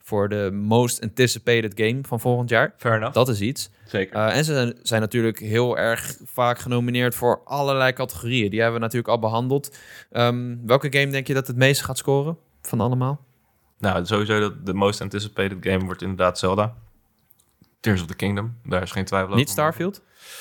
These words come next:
Speaker 2: Ik zou het gek vinden als het Starfield is. Ik zou het gek, ik denk dat de meningen, eh, ver-, versplinterder zijn over Starfield dan over Tears of the Kingdom.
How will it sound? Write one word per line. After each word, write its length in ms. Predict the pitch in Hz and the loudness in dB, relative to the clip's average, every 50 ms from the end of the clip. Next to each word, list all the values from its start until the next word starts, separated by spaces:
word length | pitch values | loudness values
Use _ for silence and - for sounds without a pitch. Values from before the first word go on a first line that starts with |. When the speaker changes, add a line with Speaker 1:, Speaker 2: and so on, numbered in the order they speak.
| - - - - _ _ _ _ _ | -18 -18 -20 -20 _ _ _ _ _
Speaker 2:
Ik 220 | - - 98 - - | -2 -2 0 0 0
zou 240 | - 92 82 82 87 | 0 0 2 0 0
het 140 | 90 - - - | -2 -6 -10 -10
gek 340 | - - - - 95 - - | -6 -4 0 0 0 0 0
vinden 260 | - 90 85 80 73 | -2 -2 0 0 -2
als 100 | 69 - | -2 -4
het 80 | - - | -6 -8
Starfield 500 | - - 76 67 57 - - - - - | -6 -2 -2 -2 -2 -2 -6 -12 -12 -12
is. 220 | - - - - - | -12 -10 -12 -10 -10
Ik 120 | - 85 | -8 -4
zou 160 | - - 82 80 | 0 2 2 2
het 100 | - - | 0 -2
gek, 140 | - 78 | -6 -4
ik 140 | - 101 92 | -4 -2 0
denk 200 | 95 98 101 98 | 0 0 0 0
dat 160 | 104 98 85 | -2 -2 -2
de 60 | 90 90 | -2 -2
meningen, 640 | 90 95 95 101 104 104 101 98 98 98 95 - - | 0 2 2 2 2 2 0 0 0 0 0 -2 -2
eh, 460 | - 92 92 90 90 90 90 90 87 90 | -2 0 2 2 2 0 0 -2 -4 -4
ver-, 220 | - - 95 - - | -4 -4 -4 -4 -4
versplinterder 680 | - - - - - - 110 107 113 113 117 98 104 98 | -8 -10 -6 -6 -4 0 2 2 2 2 0 -2 -2 -2
zijn 340 | - 95 92 92 90 85 - | -2 0 -2 -2 -2 -4 -4
over 540 | 90 92 90 90 - 90 90 87 90 107 117 113 - _ | -4 -4 -4 -4 -4 -6 -6 -6 -6 -8 -10 -12 -14 _
Starfield 560 | - - - 95 98 104 - - 95 98 90 | -6 2 4 6 6 6 4 0 -4 -4 -2
dan 140 | - 92 90 | -2 -2 0
over 200 | 90 90 90 - | -2 -2 -4 -6
Tears 180 | - 87 87 85 | -6 -8 -8 -8
of 40 | 82 | -8
the 60 | - - | -12 -10
Kingdom. 340 | - 87 82 80 - 107 | -8 -6 -6 -6 -8 -10